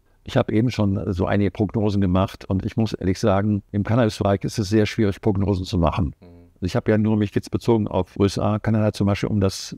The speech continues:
Speaker 1: analog
Speaker 2: Zu vergleichen.
Speaker 1: so, also ich denke, es wird ähnlich laufen. Aber wie das jetzt im Detail genau sein wird,
Speaker 2: Kann man nicht.
Speaker 1: also es läuft, also erstmal kann man sagen, im Cannabis-Bereich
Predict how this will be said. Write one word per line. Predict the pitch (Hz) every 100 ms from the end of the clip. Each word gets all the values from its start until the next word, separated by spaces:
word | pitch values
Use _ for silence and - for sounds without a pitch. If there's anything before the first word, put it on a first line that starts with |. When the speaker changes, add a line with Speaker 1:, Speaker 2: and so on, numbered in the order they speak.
| - -
Speaker 1:
analog | 101 95 104
Speaker 2:
Zu | 101
vergleichen. | - 85 78 87 98 104
Speaker 1:
so, | 104 98 82 _ - -
also | 104 104 73 _ _ -
ich | -
denke, | 127 131
es | 104
wird | 110
ähnlich | 90 101 87
laufen. | 82 78 - 71 _ _ _ _ _ _ _
Aber | 104 98 92 - _ _ -
wie | 107
das | 117 101
jetzt | 113 110
im | 101
Detail | 98 - 95 127
genau | 123 110 107
sein | 101 101 104
wird, | 98 95 - - _ _ _ _ -
Speaker 2:
Kann | 95
man | 92 90
nicht. | 90 -
Speaker 1:
also | 95 104
es | -
läuft, | 113 104 - _ _ _ _ _ -
also | 107 110 _ _ _ -
erstmal | 147 - 151
kann | 127
man | 123
sagen, | 113 110 113 113 _ _ _ _ _ _ _ _ -
im | 110
Cannabis-Bereich | 127 131 - 113 110 117